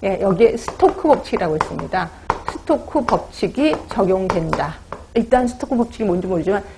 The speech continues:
이렇게 적용이 된다. 이렇게 기억하시면 되고 그 다음에 침전 하면은, 음, 여기서 가라앉지 않은 이렇게 진흙덩어리 같은 것들을 가라앉히는, 더 작은 것들을 가라앉히는 건데 침전에는 솔직히 두 가지가 있어요.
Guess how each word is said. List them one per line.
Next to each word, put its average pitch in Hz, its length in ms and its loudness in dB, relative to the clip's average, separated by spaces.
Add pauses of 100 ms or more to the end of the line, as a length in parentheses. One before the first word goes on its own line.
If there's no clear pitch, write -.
이렇게 175 420 0
적용이 185 360 0
된다. 165 320 -8 (240)
이렇게 185 180 0
기억하시면 180 540 -4
되고 180 480 4 (420)
그 226 160 2
다음에 240 480 4
침전 311 640 2
하면은, 254 560 4 (300)
음, 190 320 -2 (160)
여기서 226 360 8
가라앉지 220 540 0
않은 233 400 2 (260)
이렇게 185 360 2
진흙덩어리 240 600 4
같은 165 240 -4
것들을 160 200 -6
가라앉히는, 175 500 -8
더 - 220 -8
작은 233 340 0
것들을 226 220 2
가라앉히는 185 480 0
건데 165 580 0 (320)
침전에는 254 880 0
솔직히 233 460 -4
두 - 200 -6
가지가 202 360 -2
있어요. 147 400 -8